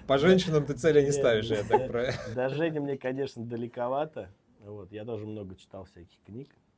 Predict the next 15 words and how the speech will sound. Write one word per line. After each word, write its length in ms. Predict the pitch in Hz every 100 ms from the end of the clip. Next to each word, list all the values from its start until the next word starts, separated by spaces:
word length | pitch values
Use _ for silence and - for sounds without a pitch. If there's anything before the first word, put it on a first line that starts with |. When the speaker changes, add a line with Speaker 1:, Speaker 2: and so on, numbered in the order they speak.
| _
Speaker 2:
в 60 | _
своё 380 | - 104 98 95
время. 380 | 92 95 85 87 _
Вот, 180 | 92 90
я, 180 | 101 104
видимо, 360 | 107 104 101 101
это 140 | 92 -
давно 580 | 87 101 104 104 92 85 _ _
в 60 |
молодости 640 | 147 165 139 107 110 - 95
всё 200 | - 104
это 180 | 101 101
осилил, 380 | - 143 143
поэтому 400 | 101 101 98 95
щас 300 | 92 110 110